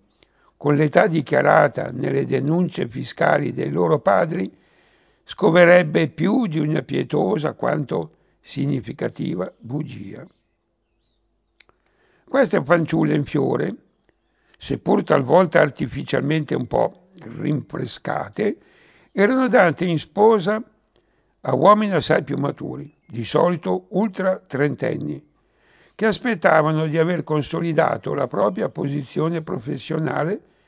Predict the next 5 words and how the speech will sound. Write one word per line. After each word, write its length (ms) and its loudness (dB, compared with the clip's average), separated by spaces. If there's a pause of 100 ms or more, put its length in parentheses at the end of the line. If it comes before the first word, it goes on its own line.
(340)
per 160 0
affacciarsi 720 2
sul 180 -2
mercato 500 -2
matrimoniale. 800 -8